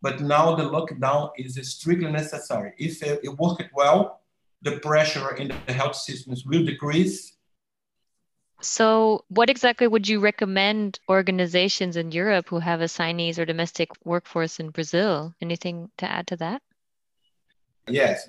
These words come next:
Speaker 1: The recommendation we're doing to the clients now is doing a possible lockdown and follow the recommendations. Open only what is strictly necessary to your business continue. Put your people, your workforce at home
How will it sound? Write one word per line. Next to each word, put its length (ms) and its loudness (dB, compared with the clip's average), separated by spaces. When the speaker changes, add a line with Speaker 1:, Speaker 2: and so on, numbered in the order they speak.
Speaker 1:
The 100 2
recommendation 880 4
we're 180 -6
doing 260 -4
to 80 -20
the 100 -8
clients 440 -6
now 240 2
is 400 -8
doing 320 6
a 240 0
possible 500 0
lockdown 680 0
and 200 0
follow 480 4
the 120 2
recommendations. 1000 -2
Open 520 4
only 600 4
what 360 2
is 540 -4
strictly 500 2
necessary 840 0
to 100 -8
your 140 -4
business 480 -4
continue. 520 -6
Put 160 6
your 140 2
people, 500 0
your 160 2
workforce 680 -4
at 160 -4
home 380 0